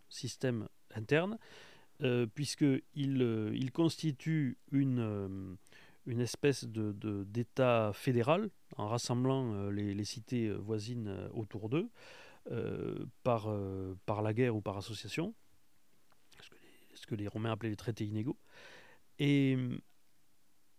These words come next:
ils arrivent en fait à créer une espèce d'État comme ça fédéral,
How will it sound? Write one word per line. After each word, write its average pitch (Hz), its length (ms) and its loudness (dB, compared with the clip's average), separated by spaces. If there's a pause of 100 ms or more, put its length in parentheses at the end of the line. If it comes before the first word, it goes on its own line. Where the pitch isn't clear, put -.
(440)
ils 151 200 2
arrivent 165 580 6
en 123 140 2
fait - 500 2 (120)
à 131 140 4
créer 165 280 4
une 156 180 6
espèce - 720 2
d'État 131 600 4 (200)
comme 110 120 -6
ça 123 140 -2
fédéral, 131 540 2